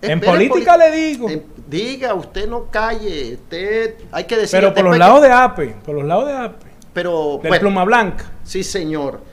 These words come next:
Speaker 2: Don Lenín, antes de irnos con el invitado, mire,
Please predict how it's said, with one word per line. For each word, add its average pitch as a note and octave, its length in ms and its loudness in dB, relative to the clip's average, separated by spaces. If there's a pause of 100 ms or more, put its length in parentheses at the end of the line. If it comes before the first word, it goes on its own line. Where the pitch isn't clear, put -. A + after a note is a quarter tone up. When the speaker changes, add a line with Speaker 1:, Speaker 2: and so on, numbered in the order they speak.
(760)
Speaker 2:
Don F#3+ 360 -4
Lenín, G3 340 -2
antes A3 260 -6
de C#4 60 -6
irnos D4+ 240 -4
con D4 300 -8
el C4+ 140 2
invitado, F#3+ 920 -4 (480)
mire, E3+ 500 -4